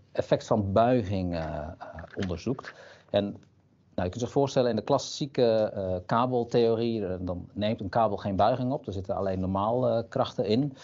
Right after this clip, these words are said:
Eh, Schmidmaier die heeft een aantal, eh, onderzoeken gedaan, laboratoriumproeven,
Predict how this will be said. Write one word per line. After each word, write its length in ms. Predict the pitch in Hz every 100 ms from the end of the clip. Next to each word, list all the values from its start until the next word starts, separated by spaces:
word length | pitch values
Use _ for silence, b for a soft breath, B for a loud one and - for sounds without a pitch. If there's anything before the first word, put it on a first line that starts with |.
| B B B B -
Eh, 160 | 123 104
Schmidmaier 600 | 98 - 131 131 123 123
die 140 | 120 110
heeft 140 | 110
een 100 | 127
aantal, 440 | 110 107 98 95 -
eh, 140 | 90 87
onderzoeken 640 | 120 120 113 113 107 101
gedaan, 460 | - 107 107 107 98
laboratoriumproeven, 960 | 98 95 113 113 107 95 113 104 110